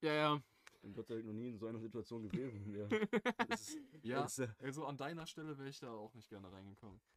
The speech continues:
Speaker 1: Boah, also ohne Witz, ich glaub, das ist die beste Kategorie, die wir bis jetzt hatten.
Speaker 3: Okay, Dennis, wie dick ist dein Penis?
Speaker 2: Das waren, glaub ich, jetzt grad einfach nur ze-, <laughs> jetzt, jetzt wird's interessant.
Speaker 1: <laughs>
Speaker 2: Ich glaub,
Speaker 1: Das
Speaker 2: das
Speaker 1: war
Speaker 2: waren
Speaker 1: die
Speaker 2: grad die ze-, zehn cringesten Minuten, die die Leute je sich
Speaker 1: <laughs> Ich
Speaker 2: angehört
Speaker 1: glaub
Speaker 2: haben.
Speaker 1: auch.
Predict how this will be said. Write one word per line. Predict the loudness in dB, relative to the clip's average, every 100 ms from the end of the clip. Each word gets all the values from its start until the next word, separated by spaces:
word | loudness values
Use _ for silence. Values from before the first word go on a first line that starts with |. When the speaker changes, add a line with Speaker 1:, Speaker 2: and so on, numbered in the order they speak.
| _ _ _
Speaker 1:
Boah, | 4 4
also | 6 4
ohne | 4 4
Witz, | 0
ich | 2
glaub, | 0
das | 0
ist | -2
die |
beste | 0 0 -2
Kategorie, | -2 0 2
die | 2
wir |
bis | 2
jetzt | -2 -2
hatten. | -2 -4 -10 _ -20 -16 -14 -16 _ _
Speaker 3:
Okay, | -8 -4 -4
Dennis, | -4 -4 -6
wie | -8
dick | -6 -6
ist | -6
dein | -8 -8
Penis? | -6
Speaker 2:
Das | 0
waren, | 4
glaub | 4
ich, | 4
jetzt | 2
grad | 4 4
einfach | 4 6
nur | 6 4
ze-, | 0 -2 -4 -8 -12 -2
<laughs> | 2 4 4 2 0 -2 2 4 8
jetzt, | 6 6
jetzt | 4 4
wird's | 2
interessant. | -2 -4 4 6
Speaker 1:
<laughs> | 10 12 12 10 4 -8 _ -20 -20 -8
Speaker 2:
Ich | -6 6
glaub, | 8
Speaker 1:
Das | 12
Speaker 2:
das |
Speaker 1:
war | 12
Speaker 2:
waren | 12
Speaker 1:
die | 10
Speaker 2:
grad | 6
die | 4 2 0 -6
ze-, | -6 -4 -8 -10 0
zehn | 0 0
cringesten | 0 0 0 -4 0
Minuten, | 2 2 0 -2
die | -2 -2
die | -2 0
Leute | 2 2
je | 2 4
sich | 4
Speaker 1:
<laughs> |
Ich | 8
Speaker 2:
angehört | 8 12
Speaker 1:
glaub | 12 12
Speaker 2:
haben. | 12
Speaker 1:
auch. | 12